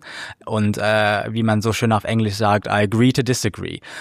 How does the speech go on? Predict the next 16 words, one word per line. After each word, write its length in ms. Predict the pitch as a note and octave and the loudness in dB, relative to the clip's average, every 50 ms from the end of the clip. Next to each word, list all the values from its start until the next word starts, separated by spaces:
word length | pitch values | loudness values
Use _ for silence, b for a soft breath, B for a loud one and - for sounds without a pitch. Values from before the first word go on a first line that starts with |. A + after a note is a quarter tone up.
| B B | B B
Und 180 | B - A2 A2 | B 0 0 0
ich 100 | G#2+ - | 0 0
glaube, 320 | - A2+ A2 A2+ A2+ A2+ A#2+ | 2 4 4 4 4 4 2
das 180 | B2 A2+ A2 | 2 2 2
ist 60 | B2 | 2
eine 160 | A#2 A#2 A#2 A2 | 2 2 2 2
große 340 | - C3 C3 A#2 - B2+ | 2 0 2 2 2 0
Errungenschaft, 920 | A#2 G#2+ A2+ G#2+ B2+ D3 E3 D#3+ C#3+ - - - G#2 A#2+ - - - - - - | 2 2 2 4 4 6 6 4 4 2 0 0 0 0 -2 -6 -14 -16 -12 -4
äh, 280 | - A2+ A2+ A2 A2 | 0 2 2 2 2
des 160 | G2+ A2 G#2 | 2 0 2
liberalen 600 | A2+ A#2+ A#2 A#2 A#2+ A2 A2 G#2+ G#2+ G#2+ A2 A2 | 2 2 4 4 4 4 6 6 6 6 6 4
Diskurses 640 | G#2 A2+ - - - - C#3 C3+ B2+ A2+ C3 A#2+ A#2 | 2 0 -2 -4 0 2 4 4 4 4 2 0 0
und 160 | A#2 A2 G#2 | 0 0 2
der, 140 | - G#2 G#2+ | 2 2 0
der 180 | G2+ - G#2+ | 2 2 2
Meinungsfreiheit. 1080 | G#2 G2+ G2 G#2 A2 A2 G#2+ G2+ - - - F#2 E2 D#2+ F2 F2 D#2 D#2 D#2 - - - | 4 4 4 4 4 4 2 0 -2 -4 -6 -4 -4 -2 -2 -4 -4 -6 -6 -8 -12 -16